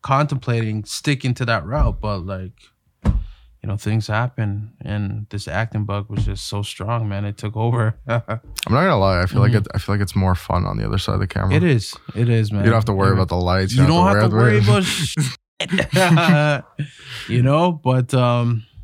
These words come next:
Speaker 2: Yeah.
Speaker 1: if you could do both sides, you know, like, one day I definitely wanna do directing and acting in my own movie.
Speaker 2: You gonna write it too?
Speaker 1: Yeah, absolutely.
Speaker 2: That'd be great.
Speaker 1: Absolutely, man. You know, so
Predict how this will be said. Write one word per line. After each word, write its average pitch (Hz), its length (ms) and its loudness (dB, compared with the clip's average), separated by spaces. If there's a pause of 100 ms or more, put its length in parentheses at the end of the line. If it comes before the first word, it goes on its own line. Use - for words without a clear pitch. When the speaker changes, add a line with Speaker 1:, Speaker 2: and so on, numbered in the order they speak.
(580)
Speaker 2:
Yeah. 110 260 0 (340)
Speaker 1:
if 156 140 2
you 220 80 4
could 208 180 2
do 180 160 4
both 147 260 2
sides, 156 640 -2
you 127 100 -2
know, 135 400 -4 (560)
like, 139 180 -2 (380)
one 147 200 0
day - 80 -4
I 139 100 -2
definitely 139 400 0
wanna 139 180 2
do 120 260 4
directing 104 720 -2 (640)
and 127 220 2
acting 110 580 -6 (300)
in 117 80 0
my 120 100 4
own 135 160 4
movie. 135 420 2 (520)
Speaker 2:
You 95 80 2
gonna 87 140 4
write 90 160 2
it 95 120 0
too? 110 240 -2 (160)
Speaker 1:
Yeah, - 220 -16
absolutely. 135 680 -6 (120)
Speaker 2:
That'd 143 120 -6
be - 60 -10
great. - 160 -8
Speaker 1:
Absolutely, 127 640 -2
man. 92 320 -8 (120)
You 101 120 -8
know, 110 160 -4
so 110 320 4